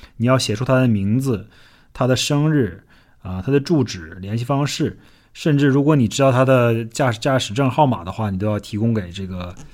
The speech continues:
警察部门。当然这个呢，就是比较困难，我觉得，因为大部分这种情况下，除非你的车丢了啊，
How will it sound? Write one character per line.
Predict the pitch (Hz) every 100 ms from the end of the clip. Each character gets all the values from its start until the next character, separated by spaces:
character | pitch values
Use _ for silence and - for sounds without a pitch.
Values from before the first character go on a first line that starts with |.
| -
警 | -
察 | 90 101 98
部 | 117
门。 | 92 92 - - - - -
当 | -
然 | 120
这 | - 165
个 | 123
呢， | 113 107
就 | 127
是 | - 117
比 | 107 87
较 | - 147 123
困 | - 143 95
难， | 85 87
我 | 90
觉 | 90 90
得， | 95 - -
因 | 170
为 | 190 202 190 -
大 | 185 160
部 | 131
分 | 131
这 | 139
种 | 117
情 | - 107
况 | 131 107
下， | 117 98
除 | -
非 | 135 190
你 | 139
的 | 107
车 | - 120
丢 | - 151 175
了 | 165 - -
啊， | 101